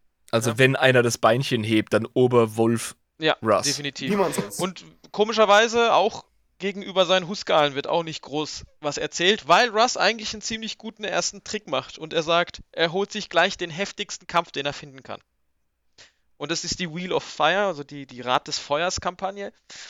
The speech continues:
Speaker 2: gegen einen riesigen Ork War.
Speaker 1: Oh,
Speaker 3: Das
Speaker 1: nice.
Speaker 3: ist ein guter Gegner,
Speaker 2: Ja.
Speaker 3: um mal zu testen,
Speaker 2: Genau,
Speaker 3: um mal
Speaker 2: und
Speaker 3: die,
Speaker 2: dann
Speaker 3: die
Speaker 2: geht
Speaker 3: Wasser
Speaker 2: er
Speaker 3: zu
Speaker 2: da als
Speaker 3: testen,
Speaker 2: allerersten
Speaker 3: ja.
Speaker 2: Kampf, geht er da einfach rein und verliert ein Drittel der Legion. <laughs>
Speaker 1: Scheiße.
Speaker 2: Ja,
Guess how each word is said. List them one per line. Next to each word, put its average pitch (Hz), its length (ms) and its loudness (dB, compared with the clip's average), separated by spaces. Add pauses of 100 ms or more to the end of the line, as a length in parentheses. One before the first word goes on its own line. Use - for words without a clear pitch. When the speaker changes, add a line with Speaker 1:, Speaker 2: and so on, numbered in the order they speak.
(260)
Speaker 2:
gegen 160 640 -2 (420)
einen 156 300 -4
riesigen 180 560 -4
Ork 151 260 4
War. 101 220 -6 (1800)
Speaker 1:
Oh, 254 80 -2
Speaker 3:
Das 185 100 4
Speaker 1:
nice. 113 160 6
Speaker 3:
ist 156 220 -2
ein - 100 -18
guter 226 360 2
Gegner, 139 360 -2
Speaker 2:
Ja. 117 200 -2 (120)
Speaker 3:
um 127 80 -12
mal 135 160 0
zu 143 120 -8
testen, 151 380 -2
Speaker 2:
Genau, 143 220 4
Speaker 3:
um 131 60 0
mal 131 80 -4
Speaker 2:
und 151 60 -4
Speaker 3:
die, - 20 2
Speaker 2:
dann 180 180 8
Speaker 3:
die 233 60 -10
Speaker 2:
geht 220 180 2
Speaker 3:
Wasser 214 60 6
Speaker 2:
er 190 60 8
Speaker 3:
zu 190 60 4
Speaker 2:
da 196 80 8
als 185 140 6
Speaker 3:
testen, - 80 2
Speaker 2:
allerersten 180 480 2
Speaker 3:
ja. - 80 -16
Speaker 2:
Kampf, 160 220 -2
geht 160 160 -2
er 156 80 4
da 147 120 6
einfach 151 320 -2 (140)
rein 151 260 2
und 160 160 -10
verliert 170 360 0
ein 160 160 0
Drittel 160 340 -6
der 139 160 0
Legion. 127 420 -6
<laughs> - 1300 -6
Speaker 1:
Scheiße. 180 680 0
Speaker 2:
Ja, 151 160 4